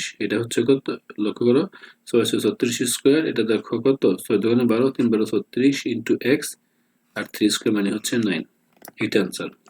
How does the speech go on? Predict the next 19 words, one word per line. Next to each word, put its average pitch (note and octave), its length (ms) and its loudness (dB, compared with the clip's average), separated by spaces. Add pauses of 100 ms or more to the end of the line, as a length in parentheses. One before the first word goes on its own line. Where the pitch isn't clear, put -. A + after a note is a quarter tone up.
(960)
এবার B2 180 2
আমরা A2+ 180 2
করবো B2+ 240 6
ঘ - 20 6 (120)
নাম্বার F#2 220 0
কোশ্চেনটি। G2 420 -2 (1400)
অনুরূপভাবে B2+ 420 6
আগের B2+ 160 6
মতো A#2+ 200 2
লিখবো A#2 220 4
এত A#2 80 -2 (180)
বর্গ, A#2+ 180 4 (540)
তারপর G#2+ 280 -2
লিখবো G#2+ 240 4
এত - 100 -6 (720)
এ - 20 6 (120)
বর্গ G2 160 4 (160)
সূত্র - 200 -6 (400)
লিখে, - 260 4